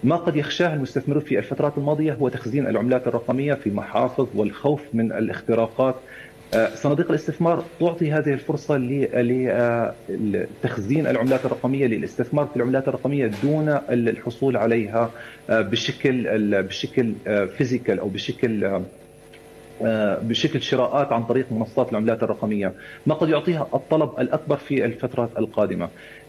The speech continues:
الفورية أفضل من العقود الآجلة هنا عبد الرحمن، لأنها سيكون فيها عمولات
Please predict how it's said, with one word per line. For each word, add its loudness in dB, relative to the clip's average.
الفورية 2
أفضل 0
من 0
العقود 0
الآجلة 2
هنا -2
عبد -2
الرحمن، 0
لأنها 0
سيكون 0
فيها 0
عمولات 2